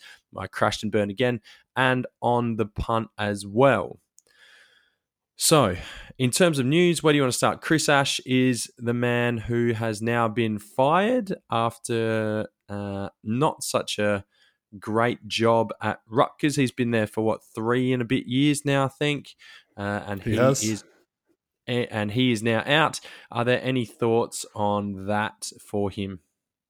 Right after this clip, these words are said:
Speaker 2: Uh, well, yeah, he's the first to go, so the first of what will probably be many as the season goes on, but it's always interesting to see when these pop up mid-year. He hasn't had a great run of success, and then the shellacking at the hands of Michigan was the last straw, and they've moved on. So,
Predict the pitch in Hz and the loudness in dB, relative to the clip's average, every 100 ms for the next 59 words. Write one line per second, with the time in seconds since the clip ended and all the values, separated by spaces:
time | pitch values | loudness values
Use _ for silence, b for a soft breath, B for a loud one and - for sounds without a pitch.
0 | _ _ _ _ - 147 156 170 170 143 | _ _ _ _ 2 6 8 8 8 8
1 | 120 107 117 131 127 - 107 113 151 170 | 8 4 2 4 2 2 0 2 4 2
2 | 131 117 110 - 127 117 - 110 98 117 | 2 2 2 0 0 0 0 0 2 0
3 | 110 117 104 135 113 101 101 101 101 101 | 0 -2 0 2 2 2 2 2 0 0
4 | 101 98 - 101 113 110 107 107 104 101 | 2 0 0 -2 0 0 0 2 2 4
5 | 113 151 170 143 110 104 104 - 120 104 | 4 4 2 2 4 4 2 -4 -4 -4
6 | - 135 139 113 104 113 117 107 113 104 | -4 2 4 4 4 2 2 0 -2 0
7 | 120 113 110 110 - 117 113 104 120 107 | 0 0 0 -4 -6 -2 -2 0 -2 0
8 | 123 160 160 127 123 131 120 110 107 107 | 2 4 6 6 6 4 2 0 0 -2
9 | 101 110 117 113 113 110 104 - 104 - | 0 0 0 0 -2 -2 -4 -8 -8 -4
10 | 139 170 - - 110 107 113 104 101 B | -2 -2 -4 -6 -2 0 2 0 -4 B
11 | B B 120 - 120 117 131 - 131 113 | B B -4 0 0 2 2 2 0 0
12 | 110 104 117 113 107 107 101 117 - 113 | -2 0 2 2 0 -2 0 -2 -2 -2
13 | 117 113 113 110 110 - 123 113 120 113 | 0 0 0 -2 -4 -4 2 4 4 4
14 | - - 139 185 214 185 143 143 139 139 | 0 2 4 6 4 6 6 4 4 2
15 | 131 147 143 147 170 117 - 117 113 113 | 4 2 2 2 0 0 -4 -4 -2 -2